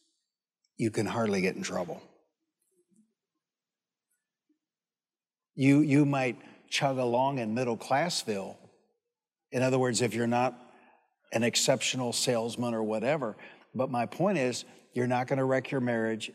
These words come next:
You're not gonna raise children who are dysfunctional. You just, you, you women, you respect your husbands.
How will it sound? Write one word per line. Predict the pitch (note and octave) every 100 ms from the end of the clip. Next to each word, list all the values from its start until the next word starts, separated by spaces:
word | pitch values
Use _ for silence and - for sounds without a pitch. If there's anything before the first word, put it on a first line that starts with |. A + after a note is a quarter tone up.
| -
You're | B2
not | B2 B2
gonna | C#3 C3 B2+
raise | A#2+ B2 B2
children | - C#3+ B2+ A#2+ B2 B2 -
who | B2+ B2+
are | - A#2 A#2+ A#2 A2+ - - _ _ _ _ _ _ -
dysfunctional. | C#3 - - B2 A2+ - A2+ G#2+ - - _ _ _ _ _ _ _ _ _ _ _ _ _ _ _ _ _ _ _ _ _ _ -
You | A#2
just, | A2 A#2 - - - - _ -
you, | A#2 A#2+
you | - A#2+
women, | A2+ C#3 D3 D#3 - - _
you | A2+
respect | A2 G#2 - B2+ -
your | C3+
husbands. | B2+ C#3 C3 C3+ C#3 C#3+ -